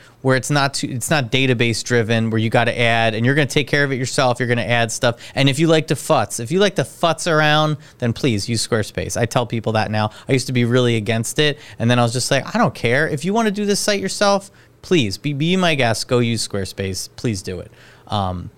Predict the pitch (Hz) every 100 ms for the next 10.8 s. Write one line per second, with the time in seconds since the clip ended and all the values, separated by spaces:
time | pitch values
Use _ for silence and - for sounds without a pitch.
0 | - - _ - 123 - 127 - 165 131
1 | 127 185 190 139 127 - 123 - 117 117
2 | 120 - 123 117 123 110 147 160 135 127
3 | - 120 113 110 104 - - 120 - 107
4 | 104 101 - - - - _ 113 101 90
5 | - - 123 123 120 120 113 - 131 120
6 | 117 101 113 110 - 113 - 110 98 110
7 | - - - - - - 113 104 110 120
8 | 123 120 139 139 131 - 120 117 120 117
9 | - - - - 202 - - 156 - -
10 | - - - 135 147 131 131 127